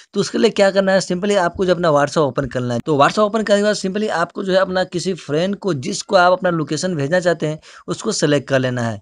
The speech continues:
तो यहाँ पे आपको करना क्या है, यहाँ पे दोस्तों आपको कोई छेड़खानी नहीं करना है, बहुत ही सिंपल ईजी है। तो उसके लिए आपको क्या करना है, यहाँ पे देखिए दोस्तों type a message, type a message के साइड में आपको जो है एक एरो देखने को मिलेगा, तो simply आपको उस पे क्लिक करना है। जैसे आप उस पे क्लिक करते हैं तो यहाँ पे देखिए आपको जो लोकेशन का ऑप्शन आपको मिल जाता है।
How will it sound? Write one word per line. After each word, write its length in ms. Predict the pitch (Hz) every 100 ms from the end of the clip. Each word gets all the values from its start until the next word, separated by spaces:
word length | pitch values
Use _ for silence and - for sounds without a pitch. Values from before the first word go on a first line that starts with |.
| - - -
तो 60 |
यहाँ 260 | 180 143 180
पे 60 |
आपको 160 | 208 196
करना 300 | 180 160 165
क्या 160 | 151 147
है, 60 |
यहाँ 240 | 135 139 185
पे 100 | 196
दोस्तों 240 | 196 165
आपको 140 | 196 190
कोई 180 | - 196
छेड़खानी 420 | - 180 165 185
नहीं 200 | 156 165
करना 280 | 180 180 180
है, 100 | 180
बहुत 400 | 151 - 196 226
ही 60 | 214
सिंपल 340 | - 190 208 185
ईजी 240 | 165 180
है। 140 | 170 - - -
तो 80 | -
उसके 160 | 202 233
लिए 100 | 226
आपको 80 | 214
क्या 160 | 208
करना 220 | 208 214 208
है, 80 |
यहाँ 200 | 185 165
पे 120 | 185 185
देखिए 200 | 180 190
दोस्तों 340 | 185 190 -
type 300 | 147 175 -
a 60 | 170
message, 400 | 160 147 156 123
type 320 | 131 160 190
a 80 | 202
message 320 | 175 165 185
के 120 | - 185
साइड 300 | - 143 180
में 120 | 185
आपको 240 | 170 165 170
जो 100 | 170
है 80 |
एक 180 | 175 151 -
एरो 200 | 131 180
देखने 260 | 185 160 170
को 60 |
मिलेगा, 340 | 165 156 143 147 - - -
तो 80 |
simply 340 | 180 208 214 247
आपको 260 | 196 - 185
उस 100 | -
पे 100 | 175
क्लिक 280 | 165 147 127
करना 180 | 139 131
है। 20 |
जैसे 280 | 120 165 214
आप 80 | 214
उस 80 | 202
पे 120 | 214
क्लिक 280 | 185 185 196
करते 220 | 196 190
हैं 40 | 190
तो 80 | 185
यहाँ 320 | 135 117 185
पे 120 | 202
देखिए 260 | 180 165 185
आपको 220 | 165 -
जो 100 | 175
लोकेशन 420 | 175 151 156 156 180
का 120 | 170
ऑप्शन 180 | 160 165
आपको 220 | 160 151
मिल 200 | 139 170
जाता 220 | 196 170
है। 140 | 147